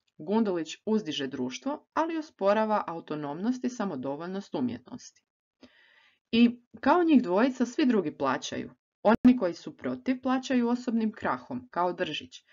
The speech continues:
kojem se ni za grob pravo ne zna. Oni koji su za, plaćaju manjkavošću vlastitih djela, kao Gundulić koji je ostavio krnjega Osmana.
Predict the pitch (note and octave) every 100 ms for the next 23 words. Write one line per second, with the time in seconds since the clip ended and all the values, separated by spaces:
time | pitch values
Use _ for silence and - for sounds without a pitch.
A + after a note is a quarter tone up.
0 | - _ F3 F3+ - F#3 F#3 F#3 G3+ B3+
1 | - - D3+ C#3+ A#2+ B2 C#3+ D3+ - _
2 | _ _ _ _ _ _ _ F#3 F3+ E3+
3 | D#3+ D3+ - C#3+ C3+ A#3 B3+ - _ G#3
4 | A#3+ B3+ D4+ C#4 F3+ D#3+ F#3 - A3+ A#3+
5 | - A#3+ D3+ D#3+ - - F3+ D#3+ C#3+ -
6 | - _ _ _ - D3+ D3 C#3+ C#3+ F3+
7 | B3+ - - E3+ D#3 C#3 - - A3 A3
8 | A3 D#3+ D#3 D#3 D3 B2+ - C#3 C#3+